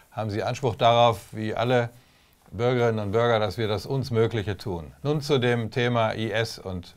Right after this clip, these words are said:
Flüchtlinge. Ja, wir bekommen solche Hinweise, auch, äh, nicht nur in Einzelfällen, von ausländischen Diensten, von Mitflüchtlingen,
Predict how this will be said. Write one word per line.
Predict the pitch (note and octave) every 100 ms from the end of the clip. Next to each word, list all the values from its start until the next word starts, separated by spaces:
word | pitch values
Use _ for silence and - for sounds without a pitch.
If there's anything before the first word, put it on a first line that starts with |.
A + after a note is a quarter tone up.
| -
Flüchtlinge. | G2 A2 - E2+ D#2 E2+ - - _ _
Ja, | F2+ F#2+ G2 D3 D#3+
wir | A2+ G2
bekommen | F#2 C3 C#3+ A#2+ F#2+
solche | G2 G2+ F#2 G2
Hinweise, | A2 A#2 A2+ A2 A2 A2+ C#3 C#3+ - _ _ -
auch, | G#2 G#2 - -
äh, | G2 F#2+ F2+ F#2
nicht | F#2 G#2 A2+ A2+ -
nur | - A2+ A#2+ B2
in | G#2+ F#2+
Einzelfällen, | G2 A2+ C3 B2+ A#2+ C#3 E3+ - - - - - - _ _ _
von | - C#3 C3+ C3
ausländischen | B2+ A2+ G#2+ A2 G#2+ F#2 G#2+
Diensten, | C3 D#3+ - D#3+ D#3+ - _ _ _ _ _ _ _ _ _ - -
von | B2+ A2+
Mitflüchtlingen, | D3+ - D3+ D#3 C#3+ D#3 D#3 D#3+